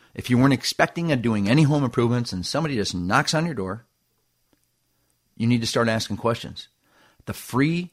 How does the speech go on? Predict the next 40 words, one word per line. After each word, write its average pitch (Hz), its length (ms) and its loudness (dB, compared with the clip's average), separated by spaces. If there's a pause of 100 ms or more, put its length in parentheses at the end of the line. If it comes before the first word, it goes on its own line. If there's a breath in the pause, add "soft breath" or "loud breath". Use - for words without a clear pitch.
(100)
inspection 127 760 -2 (100)
of 113 240 -2
your 107 180 -2
roof 104 340 -2
of 110 60 -4
your 98 140 -4
house, 98 580 -6 (1200)
that's, 104 260 -6
that's 113 300 -2
not 127 260 0
free. - 360 -10 (220)
There's 104 300 -6
risks 117 560 0 (240)
that 98 320 -4
you're 107 240 0
taking 117 600 -2 (500 soft breath)
on 101 540 -4
when 101 200 0
you 101 160 0
allow 95 320 0
somebody 95 440 -4
to 90 100 -8
do 95 180 -4
that. 85 240 -12 (440)
If - 100 -16
you 113 140 0
don't 151 180 2
know 139 160 4
they're 127 160 4
insured 104 400 0
and 92 80 -4
they 95 100 -2
fall 104 220 -4
off 101 160 -2
your 98 80 -4
house, 95 400 -4
you're 90 160 -8
going 92 200 -4
to 92 60 -6
be 87 240 -8